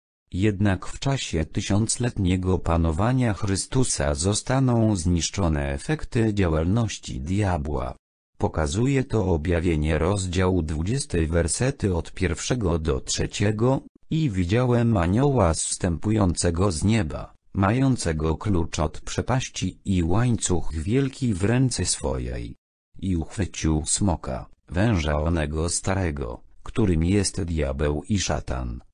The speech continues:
i wiązał go tysiąc lat. I wrzucił go w przepaść, i zamknął go i zapieczętował z wierzchu nad nim,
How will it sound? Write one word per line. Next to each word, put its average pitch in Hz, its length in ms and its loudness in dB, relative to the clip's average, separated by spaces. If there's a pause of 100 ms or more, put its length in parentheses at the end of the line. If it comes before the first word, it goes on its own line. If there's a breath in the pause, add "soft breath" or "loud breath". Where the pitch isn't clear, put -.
(120)
i 92 200 0
wiązał 87 680 2
go 82 160 0
tysiąc 139 640 0
lat. 95 460 -6 (440)
I 95 120 2
wrzucił 92 640 0
go 80 180 0
w - 120 -8
przepaść, - 880 -4 (200)
i 95 160 0
zamknął 131 640 2
go 147 260 2
i 117 240 2
zapieczętował 90 1120 2
z 73 140 -4
wierzchu 80 540 -4
nad 90 340 2
nim, 80 440 4